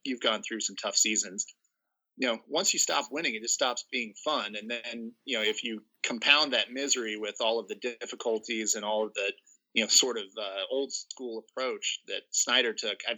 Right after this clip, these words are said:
I feel like it probably just got really miserable really fast. So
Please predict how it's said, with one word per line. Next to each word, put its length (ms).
I 60
feel 120
like 120
it 100
probably 240
just 300
got 100
really 380
miserable 480
really 240
fast. 580
So 220